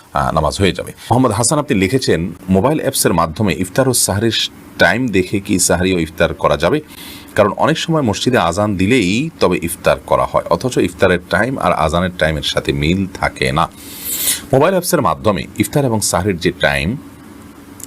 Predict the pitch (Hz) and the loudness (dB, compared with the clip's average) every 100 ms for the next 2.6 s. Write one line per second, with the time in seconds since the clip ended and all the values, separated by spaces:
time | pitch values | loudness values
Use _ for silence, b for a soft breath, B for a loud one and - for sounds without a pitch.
0 | - - 117 101 92 104 113 - 92 92 | -20 -4 0 2 2 0 -2 -2 -2 0
1 | 107 92 110 123 - 90 - 76 76 64 | -2 -4 -2 -2 -2 -4 0 0 0 -2
2 | 69 71 107 - - 62 | -2 0 0 0 -4 -8